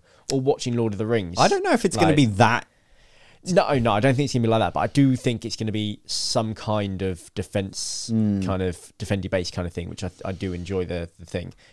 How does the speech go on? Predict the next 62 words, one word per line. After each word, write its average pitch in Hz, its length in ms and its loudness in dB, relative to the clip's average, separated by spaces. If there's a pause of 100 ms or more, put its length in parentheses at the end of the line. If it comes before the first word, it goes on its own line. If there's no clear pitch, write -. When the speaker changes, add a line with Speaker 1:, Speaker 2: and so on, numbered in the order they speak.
(180)
Speaker 1:
Anyway, 104 300 0 (560)
that's, - 380 -2 (180)
we'll 117 100 -4
get 101 120 0
into 104 160 -8
that 101 160 0
a 95 40 -4
bit 90 140 -4
more 95 140 -4
detail 92 280 -6
in 90 60 -4
a 90 40 -6
minute. 85 280 -6 (420)
Uh, 107 280 4
there 113 120 4
was 107 120 -2
Fist, - 480 -2 (100)
which 104 140 -8
I 98 80 0
thought, - 240 -6
just - 200 -6
thought 90 160 -4
looked 90 220 -8
weird. 110 320 2 (240)
I 101 40 -8
mean, 95 200 -2
we're 95 140 -2
in 92 80 -4
twenty 107 220 -2
twenty-one. 104 640 0
Why 95 160 2
have 95 120 -2
we 92 60 -4
got 90 220 0 (240)
a 104 60 -10
two 101 160 -2
D 92 140 -4
scroller, 87 500 -2 (180)
platform 95 320 -4
scroller? 85 440 -4
Speaker 2:
No, 370 140 2
Speaker 1:
I 403 180 8
don't 107 80 4
get - 100 2
Speaker 2:
no, 180 100 6
Speaker 1:
it. - 40 6
Speaker 2:
no, 143 60 4
no. - 20 6
Speaker 1:
No, 117 180 10
Speaker 2:
I, 107 200 10
Speaker 1:
I, 135 120 8
I - 0 - (260)
Speaker 2:
I, - 60 8
Speaker 1:
don't 110 80 2
Speaker 2:
I 143 160 8
fight 147 260 6
back 131 160 4
against 101 320 2
that. 85 200 6
That 110 320 6
looked 110 260 4
cool. 85 320 4